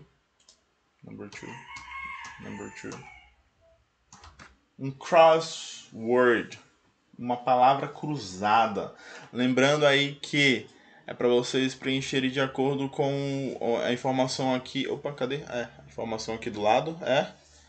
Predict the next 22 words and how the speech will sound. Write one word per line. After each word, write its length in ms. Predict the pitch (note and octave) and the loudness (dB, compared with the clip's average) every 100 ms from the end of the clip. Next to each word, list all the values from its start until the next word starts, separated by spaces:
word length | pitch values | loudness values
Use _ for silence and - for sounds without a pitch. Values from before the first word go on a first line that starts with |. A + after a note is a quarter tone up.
| _ _ | _ _
essa 200 | - - | -16 -8
informação 560 | A#2+ A#2+ A#2+ A#2+ B2+ A#2 | -8 -4 -4 -4 -2 0
aí. 360 | A#2 D3+ G3 - - - - _ | 2 0 -2 -10 -20 -20 -20 _
E 220 | - A3 | -2 2
lá 160 | G#3+ G#3 | 6 6
em 80 | G3+ | 4
cima 400 | - G#3 G#3 G3+ | -2 -2 0 0
tem 240 | F#3+ F#3+ | 0 2
o 100 | F#3 | 4
remember. 600 | G3+ F3+ F3 F#3 A2+ F2+ - _ - | 2 2 0 0 0 -2 -10 _ -14
Remember 600 | G#2+ D#3+ E3 C#3 D3+ C3+ | -6 -4 -4 -6 -2 -4
me. 340 | A2+ A2 G2+ G2 - _ - _ - - _ _ _ _ _ _ _ _ _ _ _ _ _ _ _ _ _ _ _ _ _ _ _ _ _ _ _ - _ _ _ _ - - - | -4 -6 -8 -12 -20 _ -20 _ -20 -20 _ _ _ _ _ _ _ _ _ _ _ _ _ _ _ _ _ _ _ _ _ _ _ _ _ _ _ -20 _ _ _ _ -20 -20 -8
Before 560 | C#3 F3+ - C3+ C#3 | -6 -4 2 4 4
significa 600 | C#3 C3 B2+ C3 - - - | 2 -2 -2 -4 -4 -4 -2
antes 440 | G3 A3+ - - | -2 -2 -6 -10
e 160 | G3 G#3 | -2 2
after 440 | E3 - - G3+ | 2 2 -2 -4
significa 560 | F3 F3+ F#3 F#3 F#3 F3+ | -4 -4 -4 -4 -4 -2
depois. 680 | G#3 - C#3 B2+ B2+ - - - _ | -2 0 -2 -2 -6 -14 -18 -20 _
Vocês 560 | - A#2+ - E3+ D3 G2+ | -8 -6 0 2 0 -2
já 260 | F#2+ A2+ F3+ | 0 0 0
sabem. 800 | - - A2 G2 G2 A#2 E3 | -2 2 4 4 4 2 0